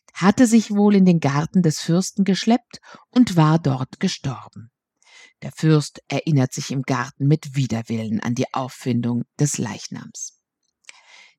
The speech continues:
Den meisten Lesern oder Hörern geht es schon auf der ersten Seite, im ersten Kapitel so.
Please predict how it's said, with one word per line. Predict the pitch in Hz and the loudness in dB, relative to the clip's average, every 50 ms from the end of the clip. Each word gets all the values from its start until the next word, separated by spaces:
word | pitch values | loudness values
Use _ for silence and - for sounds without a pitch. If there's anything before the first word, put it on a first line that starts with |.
| _ - | _ 6
Den | 220 220 214 208 | 10 12 12 12
meisten | 202 185 190 202 202 - - - 185 | 12 12 10 8 8 6 4 4 6
Lesern | 170 165 175 175 165 160 160 147 147 | 6 8 8 8 6 6 4 2 2
oder | - - 165 160 156 | 2 0 0 0 0
Hörern | 170 175 175 160 165 160 160 | 2 2 0 2 2 0 0
geht | 151 - 175 170 - | 0 -2 -4 -4 -2
es | 165 - | -4 -6
schon | - - 170 160 | -6 -6 -4 -6
auf | 151 143 - | -6 -4 -4
der | 175 165 - - | -4 -4 -4 -6
ersten | 151 151 147 - - 160 151 | -8 -8 -8 -8 -8 -6 -4
Seite, | 151 156 135 123 127 - 147 | -2 0 0 0 0 -2 -4
im | - - 165 170 - | 0 2 2 2 2
ersten | - 156 156 - - - - 170 | -2 -4 -4 -4 -6 -10 -10 -8
Kapitel | - 165 - - - - - - 117 113 | -6 -8 -8 -8 -12 -14 -10 -8 -8 -8
so. | - - 123 113 - | -8 -12 -16 -18 -20